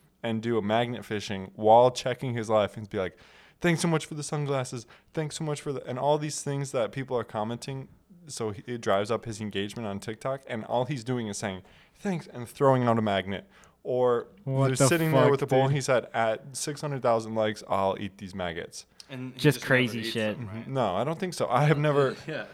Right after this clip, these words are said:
Speaker 3: like
Speaker 1: They're all Russian, to be honest. I,
Speaker 2: Really?
Speaker 1: I, yeah.
Speaker 2: The Russian bots.
Speaker 1: I,
Speaker 2: The Russian troll
Speaker 1: I
Speaker 2: farms.
Speaker 1: just think they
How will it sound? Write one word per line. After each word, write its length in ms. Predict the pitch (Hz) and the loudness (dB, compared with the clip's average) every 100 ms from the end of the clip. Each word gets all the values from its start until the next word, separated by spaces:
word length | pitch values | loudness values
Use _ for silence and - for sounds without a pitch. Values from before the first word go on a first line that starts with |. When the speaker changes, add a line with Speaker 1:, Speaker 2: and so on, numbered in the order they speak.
| - - | -20 -20
Speaker 3:
like 180 | 117 | -4
Speaker 1:
They're 160 | 120 147 | 6 10
all 220 | 147 147 | 12 10
Russian, 440 | 117 113 - 120 107 - - 123 | 8 2 2 -4 -6 -10 -18 -10
to 80 | 117 | -6
be 120 | 110 | -4
honest. 320 | 107 110 - | -4 -4 -8
I, 280 | - 107 104 | -4 -2 2
Speaker 2:
Really? 280 | 135 147 120 113 | 6 6 6 4
Speaker 1:
I, 20 | 107 | 0
yeah. 300 | 135 110 92 92 - 139 _ _ | -4 -2 -2 -4 -14 -20 _ _
Speaker 2:
The 120 | - 117 | -8 -4
Russian 340 | 117 - 117 | -4 -2 0
bots. 500 | 117 110 110 - - - 117 | 0 0 -2 -8 -16 -16 -8
Speaker 1:
I, 60 | |
Speaker 2:
The 100 | 117 | 0
Russian 300 | 123 113 127 | 2 2 2
troll 180 | 120 120 | 2 4
Speaker 1:
I 80 | 139 | 2
Speaker 2:
farms. 180 | 131 117 | 4 2
Speaker 1:
just 80 | 110 | 2
think 300 | 117 151 139 | 0 -2 -4
they 440 | 143 131 127 120 | -2 0 2 0